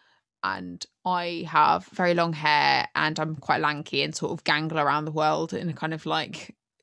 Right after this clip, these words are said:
confused haze, and she kind of stomps around the world looking at people saying, "Don't look at me or I'll spike you." And she, funnily enough, doesn't get men being in-,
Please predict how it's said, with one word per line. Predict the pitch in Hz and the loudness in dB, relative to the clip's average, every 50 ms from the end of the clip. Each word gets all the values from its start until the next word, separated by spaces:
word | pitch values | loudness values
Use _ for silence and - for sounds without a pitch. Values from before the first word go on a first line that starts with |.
| _ - 90 90 90 - - | _ -16 -16 -14 -14 -12 -6
confused | - 185 180 - 175 156 156 180 - | -4 -4 -4 -4 -4 -6 -8 -6 -4
haze, | - 165 147 147 - 160 175 - | -2 0 0 0 -2 -4 -6 -6
and | - - 165 160 - | -6 -6 -6 -6 -6
she | - 165 160 - | -6 -6 -6 -6
kind | - - 151 | -8 -10 -8
of | 156 | -6
stomps | - - - 165 135 - - - | -4 -4 -2 -4 -4 -4 -6 -4
around | 160 156 160 | -4 -4 -4
the | 170 | -4
world | 170 165 156 156 165 165 - _ - | -4 -4 -4 -4 -6 -8 -12 _ -14
looking | 156 180 160 - - 170 | -14 -14 -12 -12 -14 -14
at | 175 170 | -12 -12
people | 175 165 175 175 | -12 -12 -12 -12
saying, | - 170 180 170 | -12 -12 -12 -12
"Don't | 170 - 147 - - | -10 -10 -10 -10 -12
look | 185 175 - | -14 -16 -16
at | - | -14
me | - 175 | -14 -12
or | 170 - | -12 -12
I'll | - 170 170 _ _ | -12 -12 -14 _ _
spike | - - - - 185 175 160 - - | -10 -10 -8 -6 -8 -8 -8 -10 -12
you." | - - - 196 - - - - - - - - | -14 -14 -14 -14 -16 -18 -20 -20 -20 -14 -6 -4
And | 196 180 175 175 175 - | -2 -2 -2 -4 -6 -6
she, | - - 220 196 185 170 - _ _ _ _ | -4 -4 -4 -4 -6 -8 -12 _ _ _ _
funnily | - - 170 160 160 170 | -8 -8 -6 -6 -4 -4
enough, | 170 190 214 139 - 165 - _ _ _ _ | -4 -4 -4 -4 -4 -6 -10 _ _ _ _
doesn't | - 185 175 160 180 160 - | -4 -4 -2 -4 -6 -8 -6
get | - 175 165 - | -4 -4 -4 -2
men | 196 190 190 196 202 196 196 202 202 196 165 | -2 -2 -2 0 0 0 0 -2 -2 -4 -4
being | - - 208 202 208 208 | -4 -4 -4 -2 -2 -4
in-, | 226 226 220 - | -4 -4 -6 -8